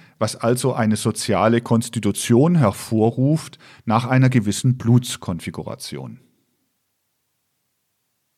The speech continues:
Das ist es, was in denkbar schärfstem Widerspruch steht zu dem, was zum Beispiel vom romanisch-juristisch-politischen Wesen ausgeht.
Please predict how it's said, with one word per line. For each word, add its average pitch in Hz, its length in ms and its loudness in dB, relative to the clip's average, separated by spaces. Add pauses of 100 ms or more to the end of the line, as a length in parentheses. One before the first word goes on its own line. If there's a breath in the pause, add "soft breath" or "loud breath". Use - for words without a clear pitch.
(680)
Das 139 280 0
ist - 320 -10
es, - 460 -8 (600 soft breath)
was 110 200 0
in 139 180 0
denkbar 160 600 0
schärfstem 147 720 0
Widerspruch 139 540 -2
steht 127 320 -4
zu - 140 -4
dem, 123 560 -2 (220 loud breath)
was 101 180 -4
zum 107 200 -2
Beispiel 131 680 -2
vom 104 240 0
romanisch-juristisch-politischen 117 2250 -2
Wesen 110 380 -2
ausgeht. - 800 -10